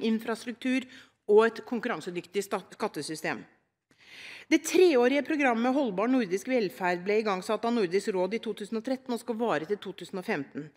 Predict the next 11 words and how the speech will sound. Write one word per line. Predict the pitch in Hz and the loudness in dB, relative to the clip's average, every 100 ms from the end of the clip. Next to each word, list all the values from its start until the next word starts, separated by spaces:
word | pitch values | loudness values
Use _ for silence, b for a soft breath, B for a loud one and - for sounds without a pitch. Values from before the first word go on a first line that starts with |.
| b b | b b
Det | 190 262 339 | 0 0 0
skal | 262 247 | 0 2
realisere | 254 254 277 277 214 208 | 2 2 -2 -2 -2 0
de | 233 262 | 0 2
nordiske | 254 180 180 240 | 2 0 -4 -4
statsministrenes | - 170 - 202 202 214 233 226 | -2 -4 -4 -4 -4 -4 -4 -4
oppfordring | 185 - 220 226 254 | -6 0 0 2 -2
til | 240 | -2
de | 233 | -2
nordiske | 240 196 180 226 262 | 0 -2 -4 -4 -2
helseministrene | 233 202 190 - 208 233 | -2 -2 -4 -4 -4 -2